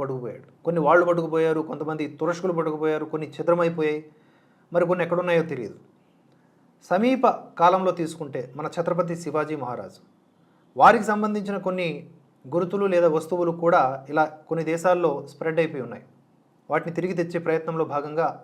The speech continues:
ఒక విషయంలో సఫలీకృతమయ్యాం. చాలా ముఖ్యమైనటువంటి గుర్తు ఒకటి వచ్చింది, మీరు స్క్రీన్ మీద చూడొచ్చు. అది ఏంటి అనేది చూడంగానే మీకు మొత్తం చరిత్ర మొత్తం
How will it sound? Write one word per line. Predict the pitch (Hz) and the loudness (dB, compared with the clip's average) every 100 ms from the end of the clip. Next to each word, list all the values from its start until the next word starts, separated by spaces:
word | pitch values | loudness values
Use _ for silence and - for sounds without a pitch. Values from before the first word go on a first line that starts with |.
| - _ - 135 | -20 _ -12 -2
ఒక | 170 | -2
విషయంలో | 170 185 180 170 | -2 -2 -2 -2
సఫలీకృతమయ్యాం. | 147 165 160 160 147 147 175 - - _ _ _ - | -4 -4 -4 -6 -4 -4 -4 -8 -20 _ _ _ -4
చాలా | 165 156 | -2 -2
ముఖ్యమైనటువంటి | 160 160 220 208 190 180 165 | -4 -2 0 0 0 -2 -2
గుర్తు | 156 165 | -2 -2
ఒకటి | 151 151 | -2 -4
వచ్చింది, | 139 147 135 135 - _ _ - | -6 -10 -12 -16 -20 _ _ -10
మీరు | 131 135 | -10 -6
స్క్రీన్ | 151 151 | -6 -6
మీద | 135 131 | -6 -6
చూడొచ్చు. | 131 123 - 123 - _ _ _ _ - | -8 -8 -12 -20 -20 _ _ _ _ -16
అది | 120 135 | -8 -6
ఏంటి | 143 135 | -6 -8
అనేది | 110 - - - | -10 -12 -18 -2
చూడంగానే | 156 175 170 175 165 | 2 4 4 2 0
మీకు | 151 143 | -4 -6
మొత్తం | 135 160 131 - _ _ _ _ _ | -6 -6 -8 -14 _ _ _ _ _
చరిత్ర | 165 170 175 | -2 -2 -2
మొత్తం | 165 170 | -2 -2